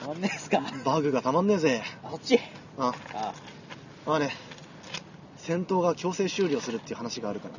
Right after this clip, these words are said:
Speaker 2: らね。
Speaker 1: ああ、よくありますね。
Speaker 2: うん。まあ皆さんそれには買った方はご気をつけくださいと。ちゃんとセーブしとけよって。
Speaker 1: あ、なってる人がいるかもしれないからね。
Speaker 2: そうそうそうそう。
Speaker 1: なってる人が。
Speaker 2: まあ幸い俺はまだなってないけど。
Speaker 1: これからなるよ。
Speaker 2: <laughs>
Speaker 1: これからなるよ。
Speaker 2: ちなみに、
Speaker 1: ボス戦とかで。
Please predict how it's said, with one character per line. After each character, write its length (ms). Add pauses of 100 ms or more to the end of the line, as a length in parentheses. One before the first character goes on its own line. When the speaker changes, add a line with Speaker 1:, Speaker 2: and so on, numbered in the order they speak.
(240)
Speaker 2:
ら 80
ね。 60
Speaker 1:
あ 120
あ、 80
よ 120
く 340
あ 120
り 80
ま 100
す 120
ね。 180 (160)
Speaker 2:
う 20
ん。 40
ま 60
あ 40
皆 160
さ 80
ん 20
そ 100
れ 80
に 140
は 60 (120)
買 120
っ 40
た 80
方 140
は 80
ご 120
気 120
を 60
つ 80
け 100
く 60
だ 60
さ 100
い 60
と。 80
ち 120
ゃ 40
ん 20
と 80
セ 120
ー 40
ブ 60
し 60
と 80
け 80
よ 60
っ 40
て。 140
Speaker 1:
あ、 120 (480)
な 80
っ 40
て 140
る 60
人 160
が 100
い 40
る 60
か 80
も 80
し 80
れ 60
な 80
い 20
か 60 (120)
ら 80
ね。 100
Speaker 2:
そ 160
う 20
そ 120
う 40
そ 120
う 20
そ 100
う。 60
Speaker 1:
な 40
っ 40
て 60
る 120
人 160
が。 240
Speaker 2:
ま 60
あ 40
幸 240
い 60
俺 160
は 80
ま 100
だ 80
な 100
っ 20
て 140
な 60
い 40
け 100
ど。 60 (440)
Speaker 1:
こ 60
れ 100
か 60
ら 60
な 100
る 60
よ。 140
Speaker 2:
<laughs> 40 (1500)
Speaker 1:
こ 60
れ 80
か 100
ら 80
な 100
る 80
よ。 60 (480)
Speaker 2:
ち 120
な 100
み 100
に、 100
Speaker 1:
ボ 60
ス 0
戦 60
と 0
か 100
で。 100